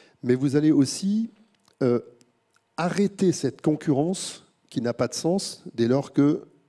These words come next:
et j'ai été petit maire d'une petite commune, je veux ma zone d'activité, et l'autre d'à côté veut sa zone d'activité, et le troisième d'à côté veut sa zone d'activité, sous prétexte, euh, effectif d'emploi, de développement.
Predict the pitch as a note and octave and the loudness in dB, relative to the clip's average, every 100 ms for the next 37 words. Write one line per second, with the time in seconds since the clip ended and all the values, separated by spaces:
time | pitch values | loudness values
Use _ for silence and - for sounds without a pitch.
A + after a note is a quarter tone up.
0 | _ A#2 G#2 A2+ - C3 - C#3+ C#3 B2 | _ -2 0 -2 -2 -4 -2 -2 -2 -4
1 | B2+ A#2+ A2 A#2+ A#2 - G#2+ A#2+ D3 - | -4 -4 -2 -4 -4 -6 -4 -2 -4 -4
2 | A#2+ A2 B2 C#3 B2 A#2 A#2+ A2+ A2+ A#2+ | -4 -2 0 0 0 -2 -2 -4 -8 -12
3 | A2+ - G2 E2+ G2+ G2+ A2+ A#2 B2 A2 | -14 -10 -10 -8 -8 -4 -4 -4 -4 -2
4 | C#3 B2 B2 A#2+ A#2 A#2+ A#2 - B2+ A#2+ | -2 -2 -2 -2 -2 -2 -4 -6 -8 -8
5 | G#2 G#2 G2+ - A#2+ A#2 A2+ A#2+ C3 D#3 | -10 -12 -10 -6 -4 -4 -4 -4 -2 -2
6 | A#2+ A#2 A2+ C3 C3 C3 D3 D3+ G#2 - | -2 -4 -2 0 -2 -4 -10 -4 -6 -6
7 | - - _ _ - - A3 - D3 D3+ | -20 -20 _ _ -10 0 0 2 0 0
8 | C3+ - - _ _ G#2+ G#2 G2+ - - | -4 -8 -14 _ _ -2 -2 -4 -10 -20
9 | - F#2+ G#2+ - - C#3 - - - - | -18 -16 -12 -10 -8 -8 -2 -2 -2 -16
10 | A#2+ G#2+ C#3+ - A#2+ G2+ - - G#2+ A#2 | -8 -2 -2 2 0 0 -10 -8 -4 -2
11 | B2 D3 B2+ G2+ - | 0 -2 -4 -8 -12